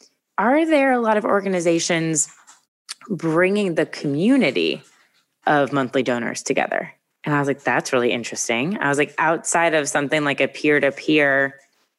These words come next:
giving, um, like a Dressember or Movember, where you see everybody either wearing a dress or growing a mustache, and that's a community." But I was like, "Usually it's a one-to-one in the sense of nonprofit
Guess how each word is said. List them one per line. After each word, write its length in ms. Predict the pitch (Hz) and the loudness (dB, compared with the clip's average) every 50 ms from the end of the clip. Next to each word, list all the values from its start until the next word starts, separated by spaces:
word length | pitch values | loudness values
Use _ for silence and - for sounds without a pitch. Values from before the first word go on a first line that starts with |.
| _ _ _ | _ _ _
giving, 680 | - 196 208 196 170 151 147 131 127 123 135 151 165 170 - - - _ _ _ _ _ _ | 2 4 4 4 4 2 0 0 0 -2 -2 -4 -6 -8 -14 -18 -20 _ _ _ _ _ _
um, 600 | - 147 143 139 131 120 120 120 123 123 110 - - _ _ _ _ _ _ - | -2 0 2 2 2 0 0 -2 -4 -6 -8 -10 -14 _ _ _ _ _ _ 0
like 180 | 170 160 156 | 0 2 2
a 60 | 160 | 0
Dressember 720 | 151 139 147 131 127 - - 139 127 123 113 120 110 107 - - | 0 0 0 0 0 0 -2 -2 -2 0 0 0 0 0 0 0
or 120 | - 131 120 | -2 -4 -2
Movember, 600 | 120 120 117 113 113 113 110 - 90 85 87 - - - - - - - | -2 -4 -2 -2 -2 -2 -2 -2 0 -2 -2 -2 -6 -16 -20 -20 -8 0
where 540 | - 170 170 151 143 135 131 135 139 170 - _ _ _ _ | 2 4 4 4 4 4 2 0 0 -4 -14 _ _ _ _
you 180 | 165 160 156 | -4 -2 -2
see 320 | 135 - - - 170 160 - | -2 -2 0 2 4 4 4
everybody 380 | - 139 147 135 139 139 - | 2 0 0 0 0 -2 -2
either 180 | 113 135 147 139 | -2 -2 -2 0
wearing 260 | 139 135 127 120 127 | 0 0 -2 -2 -4
a 60 | 120 | -6
dress 380 | 117 - 117 - - - - - | -4 -2 -2 -2 -4 -6 -6 -4
or 80 | - 143 | -4 -2
growing 300 | - 135 127 120 117 117 | -2 0 -2 -2 -2 -2
a 40 | 120 | -2
mustache, 640 | 120 120 113 - - - 117 98 - - - - - _ | -2 -4 -4 -2 -2 -2 -2 -2 -2 -4 -8 -12 -10 _
and 160 | - 151 143 | -6 -2 0
that's 180 | 135 135 - | -2 0 -2
a 60 | 139 131 | -4 -6
community." 720 | - - 143 151 165 156 143 135 123 120 127 139 139 _ _ - - - - - _ _ _ | -6 -6 -4 -4 -2 0 0 0 0 0 -2 -2 -6 _ _ -20 -20 -20 -20 -20 _ _ _
But 320 | - 185 170 - - - - _ _ _ _ _ _ _ _ _ _ _ _ _ _ - | 0 0 0 0 -2 -4 -14 _ _ _ _ _ _ _ _ _ _ _ _ _ _ -8
I 120 | - 196 | -4 -4
was 100 | 202 190 | -2 0
like, 240 | 190 175 160 - - _ _ _ _ | 0 0 0 -2 -8 _ _ _ _
"Usually 680 | - 175 175 196 240 302 330 339 302 233 196 175 156 - | -2 0 2 4 4 4 4 2 2 2 2 2 2 2
it's 220 | - 160 156 - | 0 -2 -2 -2
a 340 | - - 151 147 139 - - _ _ _ _ | -2 0 0 0 0 -4 -8 _ _ _ _
one-to-one 640 | - 165 190 220 226 240 220 202 175 175 175 170 | 0 2 2 2 2 2 2 2 2 2 2 0
in 80 | 165 156 | 0 -2
the 80 | 151 | -2
sense 240 | 139 - 156 147 - | -2 0 -2 0 2
of 180 | 151 143 135 - | 2 2 2 0
nonprofit 760 | - 151 165 180 190 190 - 156 151 151 - - 147 - - | -2 0 0 0 0 0 0 -2 -2 0 0 0 -2 -2 -2